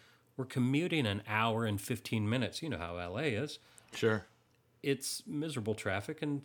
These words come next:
Speaker 1: so the reps go, "Yeah, we're gonna be there, but, you know, I'm stuck in traffic." And so how important is this meeting if I, I'm asking somebody to, to reroute their day? I've got a professional staff of great sellers. Do I have to have a sales meeting?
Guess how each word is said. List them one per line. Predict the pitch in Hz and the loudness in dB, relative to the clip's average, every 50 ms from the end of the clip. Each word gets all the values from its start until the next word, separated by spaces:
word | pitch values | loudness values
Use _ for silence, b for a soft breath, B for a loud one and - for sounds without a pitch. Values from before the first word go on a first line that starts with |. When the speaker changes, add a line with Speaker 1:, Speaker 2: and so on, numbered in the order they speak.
| - - | -8 -12
Speaker 1:
so | - - 135 | -8 -8 -6
the | 131 131 | -4 -2
reps | 123 127 123 - - | -2 -2 -2 -4 -4
go, | - 127 113 107 | -2 0 0 0
"Yeah, | 113 139 160 151 135 | 0 -2 -4 -4 -4
we're | 117 117 135 | -4 -4 -4
gonna | 135 143 135 | -2 -2 -2
be | 120 104 127 147 | 0 0 -2 0
there, | 143 123 110 | 0 -2 -2
but, | 101 110 95 - - | -2 -4 -6 -6 -10
you | 110 | -10
know, | 101 98 | -8 -8
I'm | 98 104 107 101 | -8 -8 -8 -6
stuck | - - - 104 98 - | -6 -6 -8 -8 -10 -10
in | 120 110 | -10 -10
traffic." | - 151 151 151 147 131 - 107 95 - | -8 -6 -4 -4 -4 -4 -6 -8 -10 -10
And | - 98 95 104 B B B B B B B B B B | -10 -12 -12 -12 B B B B B B B B B B
so | - - 165 147 139 139 - - - | -4 2 4 4 4 4 2 -4 -6
how | - - 202 214 233 | -2 0 2 4 4
important | 220 202 - - - 214 214 208 202 | 4 2 0 -2 0 0 2 2 2
is | 190 185 - | 0 2 2
this | 185 - - | 0 0 2
meeting | 170 175 185 185 185 156 | 2 0 2 2 4 4
if | 143 - - | 2 2 0
I, | 151 - 175 151 135 135 - - | -4 -2 0 0 0 0 0 -2
I'm | 135 131 127 127 127 - | 0 0 0 -2 -2 -2
asking | 139 139 147 - - 151 131 | -2 -2 0 0 -2 -2 -4
somebody | - 147 139 139 139 135 131 | -2 -2 -2 0 0 0 0
to, | 110 117 110 104 110 - _ - | 0 0 -2 -2 -4 -8 _ -8
to | 120 110 | -6 -6
reroute | 101 104 120 147 175 160 135 143 135 147 147 - | -4 -2 -2 -2 -2 0 0 2 2 2 0 -2
their | - 131 120 117 | -2 -2 -2 -2
day? | 98 - 151 151 151 139 127 123 B B B B | 0 2 4 4 6 4 4 2 B B B B
I've | - 117 110 | -8 -6 -4
got | - 127 113 | -2 -2 -4
a | |
professional | 104 - - 107 - - 156 151 - - 160 143 | -4 -4 -8 -6 -2 -2 -2 -2 0 2 2 2
staff | 120 - - - 139 139 135 131 131 - | 2 2 0 4 4 4 6 4 2 0
of | 104 95 104 - - - _ _ _ | -6 -8 -10 -14 -18 -20 _ _ _
great | - 170 170 175 180 175 - | -6 -2 0 2 0 0 0
sellers. | - - - - 143 135 131 113 98 104 104 101 - B B B B B B B B B B _ - | 0 0 2 4 6 6 6 4 2 0 0 -2 -4 B B B B B B B B B B _ -4
Do | 147 127 | -2 0
I | 110 113 | 0 -2
have | 104 - - 123 117 135 - | -2 -2 4 6 6 6 6
to | - 143 | 4 2
have | 139 175 175 | 0 2 2
a | 185 | 4
sales | - - 190 190 190 185 151 - | 4 6 6 4 2 0 -2 -2
meeting? | 190 196 196 220 - | -2 0 0 0 -2